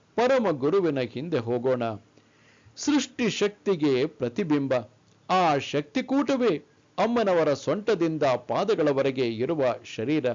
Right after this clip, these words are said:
ಸೃಷ್ಟಿ ಶಕ್ತಿಗದು ಪ್ರತಿರೂಪ. ಮೂಲಾಧಾರದಲ್ಲಿನ ಕುಂಡಲಿನಿ ಶಕ್ತಿಗೆ ಇದು ಆವಾಸ ಸ್ಥಾನ. ಮೂಲಾಧಾರ, ಸ್ವಾಧಿಷ್ಠಾನ, ಮಣಿಪೂರಕವೆನ್ನುವ ಮೂರು ಚಕ್ರಗಳಿಗಿದು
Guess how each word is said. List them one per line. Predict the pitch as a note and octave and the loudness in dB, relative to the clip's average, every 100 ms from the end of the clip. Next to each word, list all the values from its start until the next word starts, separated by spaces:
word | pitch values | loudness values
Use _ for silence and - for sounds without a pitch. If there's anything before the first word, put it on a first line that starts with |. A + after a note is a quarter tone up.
| - _ _ _ _ _ - | -6 _ _ _ _ _ -6
ಸೃಷ್ಟಿ | C#4 C#4 - C4+ A#3+ | 0 0 -2 -2 0
ಶಕ್ತಿಗದು | - G#3 - A3+ F3+ E3+ D3 C3 E3 | 0 -2 -2 -2 0 0 2 0 -2
ಪ್ರತಿರೂಪ. | D3+ D3+ G#3+ F#3 D3 D3 C3+ A#2+ _ _ _ - | -2 -2 0 2 2 0 -4 -4 _ _ _ -4
ಮೂಲಾಧಾರದಲ್ಲಿನ | A#3+ C4 A3 G3+ E3 F3+ F3+ D#3+ E3 E3 D#3 C#3+ | 0 2 4 2 2 2 4 4 2 2 0 -2
ಕುಂಡಲಿನಿ | C#3 - G#3+ A3 F3 D#3+ C#3+ | -2 -6 -2 0 0 0 -2
ಶಕ್ತಿಗೆ | - D3+ D3 F3 C#3 A#2+ E3 - | -2 -6 -4 -4 0 0 0 -4
ಇದು | E3 E3 C3+ - | -4 0 -2 -2
ಆವಾಸ | A2+ F#3+ F#3 C3+ - | -4 -2 -2 -2 -4
ಸ್ಥಾನ. | A2+ - - B2+ C3+ A#2 _ _ _ _ _ _ _ _ C3 | -8 -10 -6 -6 -6 -8 _ _ _ _ _ _ _ _ -6
ಮೂಲಾಧಾರ, | F3+ F#3+ D#3+ C3+ B2 C3+ B2+ A#2 - - - - | 0 2 2 2 0 0 0 -2 -6 -20 -20 -4
ಸ್ವಾಧಿಷ್ಠಾನ, | G3 G#3+ F#3 G#3 - F3+ D#3 C#3 A2+ _ _ E3 | 0 2 2 0 0 0 2 -2 -6 _ _ -4
ಮಣಿಪೂರಕವೆನ್ನುವ | A3+ C4 C4+ C#4 C4 B3+ G#3 F#3+ F3+ D#3+ | -2 -2 0 0 2 2 2 0 0 0
ಮೂರು | C3+ D#3 B3 C4 G3 | 0 -2 -2 0 0
ಚಕ್ರಗಳಿಗಿದು | - - A3 G3+ D#3+ D3+ D3 C#3 | -2 -2 0 2 2 2 2 0